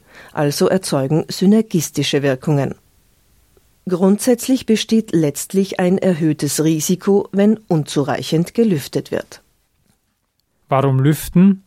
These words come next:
Speaker 2: Zusammengefasst.
Speaker 1: Erstens, lüften, weil wir als Menschen verschiedene Schadstoffe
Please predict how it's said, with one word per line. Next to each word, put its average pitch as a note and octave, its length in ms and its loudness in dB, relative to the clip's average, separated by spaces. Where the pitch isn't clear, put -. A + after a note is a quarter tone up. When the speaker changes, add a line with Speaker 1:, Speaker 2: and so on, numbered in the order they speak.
Speaker 2:
Zusammengefasst. B2 1200 -2
Speaker 1:
Erstens, F3+ 720 0
lüften, G3 680 0
weil F#3 380 0
wir G#3 160 2
als D3+ 240 -4
Menschen D#3 480 2
verschiedene F3 640 0
Schadstoffe D3+ 640 -2